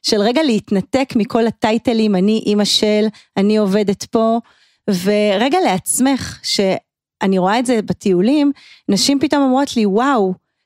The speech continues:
כמה זמן לא הייתי רק אני בשביל עצמי", לקחת את הארבעה ימים האלה, שזה באמת נטו את.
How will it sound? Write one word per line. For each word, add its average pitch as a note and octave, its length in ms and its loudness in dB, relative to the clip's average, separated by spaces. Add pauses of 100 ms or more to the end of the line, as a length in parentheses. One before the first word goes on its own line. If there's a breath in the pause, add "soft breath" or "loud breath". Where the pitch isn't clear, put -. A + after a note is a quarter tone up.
כמה C4+ 260 2
זמן D4 200 2
לא D4 100 2
הייתי C#4 340 0
רק B3+ 300 -2
אני A#3+ 240 2
בשביל G3+ 420 0
עצמי", A3 400 -2 (280)
לקחת A3+ 460 -2
את A3 180 -2
הארבעה F#3+ 680 0
ימים B3+ 340 2
האלה, A#3+ 340 2 (460)
שזה G#3 280 -2
באמת A3 400 0
נטו B3 360 0
את. G#3+ 380 -4